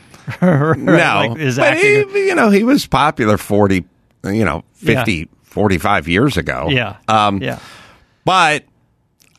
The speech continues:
Speaker 2: I, uh, as I told you off the air as well, the car guys, they don't, <laughs> they don't know celebrities or comedians.
Speaker 1: No, but everybody else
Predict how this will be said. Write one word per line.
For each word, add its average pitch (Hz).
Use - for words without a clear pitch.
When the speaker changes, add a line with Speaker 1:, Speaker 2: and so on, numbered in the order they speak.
Speaker 2:
I, 131
uh, -
as 113
I 107
told 110
you 101
off 90
the 87
air 82
as 71
well, 78
the 76
car 127
guys, 80
they 101
don't, 78
<laughs> -
they 110
don't 101
know 80
celebrities 82
or 76
comedians. 90
Speaker 1:
No, 165
but 160
everybody 165
else 139